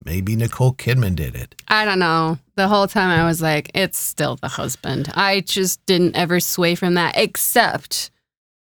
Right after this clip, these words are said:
Speaker 2: for the one, the one time, and the only time I thought that was when she found the murder weapon in his,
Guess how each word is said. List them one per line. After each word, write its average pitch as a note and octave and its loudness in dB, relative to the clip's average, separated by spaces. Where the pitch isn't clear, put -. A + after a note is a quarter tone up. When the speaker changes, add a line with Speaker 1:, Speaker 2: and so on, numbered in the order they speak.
Speaker 2:
for G3+ 4
the F3+ 4
one, F3 4
the G3 6
one A3+ 6
time, F3 0
and D#3 2
the F#3 0
only G3 6
time E3+ 2
I D#3+ 0
thought D#3 -2
that D3+ 0
was - -8
when D#3+ 0
she D#3+ -2
found D3+ -2
the D#3+ -2
murder D#3 -2
weapon D3+ -4
in D#3 -2
his, D#3 -8